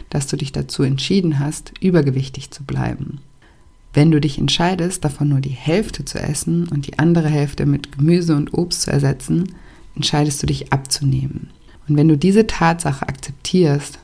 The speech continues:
wirst du auch akzeptieren, dass du an keiner Diät gescheitert bist und es nicht dein Schicksal ist, übergewichtig zu sein oder zu bleiben, sondern dass du einfach bisher die falschen Entscheidungen getroffen hast und das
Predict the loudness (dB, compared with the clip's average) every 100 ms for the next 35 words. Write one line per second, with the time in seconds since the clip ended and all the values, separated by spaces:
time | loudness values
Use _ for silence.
0 | -6 -4 -4 -2 -2 -2 -2 -6 -6 -8
1 | -4 0 2 2 -2 -6 -10 -8 -8 -4
2 | -2 -2 -4 -8 -20 -18 0 0 2 4
3 | 6 6 2 0 0 0 -4 0 0 0
4 | -4 -4 -4 -4 -8 -16 -20 -20 -20 -20
5 | -20 -2 4 4 6 4 4 4 4 4
6 | 2 0 0 0 -2 -2 0 2 2 0
7 | -4 -6 -2 0 4 4 4 2 0 -2
8 | -4 2 2 2 2 0 -2 -10 -16 -18
9 | -14 0 4 6 4 2 -2 -2 0 0
10 | -2 2 4 4 0 -2 -4 -2 -2 -2
11 | -2 -2 2 4 4 4 2 -2 -6 -2
12 | -2 0 -2 -6 -4 -2 0 -4 -6 -4
13 | -4